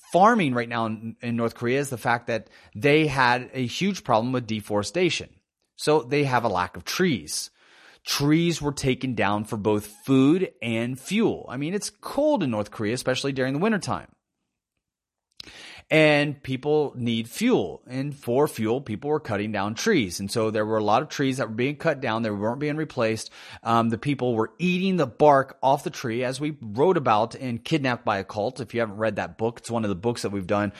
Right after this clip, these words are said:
with President Shin, or President Shin, with Pastor Shin, Pastor Shin of the China Gospel Fellowship, one of the most well-known underground house churches in all of China. He, too,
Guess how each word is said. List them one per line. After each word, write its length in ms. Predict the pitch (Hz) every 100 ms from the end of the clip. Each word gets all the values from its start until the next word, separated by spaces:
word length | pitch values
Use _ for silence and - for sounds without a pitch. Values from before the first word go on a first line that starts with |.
| -
with 240 | 143 160 -
President 420 | 156 135 120 104
Shin, 440 | - 120 120 147 -
or 80 | 113
President 360 | - 92 82
Shin, 240 | - 87 90
with 340 | 123 120 - -
Pastor 420 | 147 147 - 123
Shin, 380 | - 104 127 - - - -
Pastor 320 | 151 143 - 131
Shin 400 | 139 127 127 -
of 240 | 123 117
the 80 | 113
China 320 | 104 139 127
Gospel 360 | 113 110 - 95
Fellowship, 460 | 107 101 - 120 -
one 120 | 117
of 60 |
the 80 | 107
most 420 | 113 156 185 175
well-known 400 | 143 127 117 110
underground 380 | 110 107 101 98
house 200 | 101 95
churches 400 | - 101 101 90
in 100 | 92 -
all 280 | 110 104 92
of 100 | 82
China. 460 | - 143 117 98 - - - - _
He, 560 | - 185 277 208 104 -
too, 580 | - 269 311 185 104